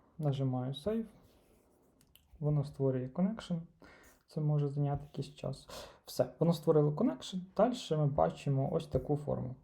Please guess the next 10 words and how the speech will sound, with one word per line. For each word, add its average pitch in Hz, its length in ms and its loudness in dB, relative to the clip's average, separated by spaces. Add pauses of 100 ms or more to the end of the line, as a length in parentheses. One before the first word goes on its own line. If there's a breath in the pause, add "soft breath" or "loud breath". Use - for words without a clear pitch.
Можемо 151 280 4
клікнути 135 520 -4
сюди, 127 320 -6
щоб 127 220 -8
було 131 300 2
зручніше 127 640 -4
працювати 120 560 -8
з - 80 -16
формою. 208 520 0 (800 loud breath)
Е, 135 320 0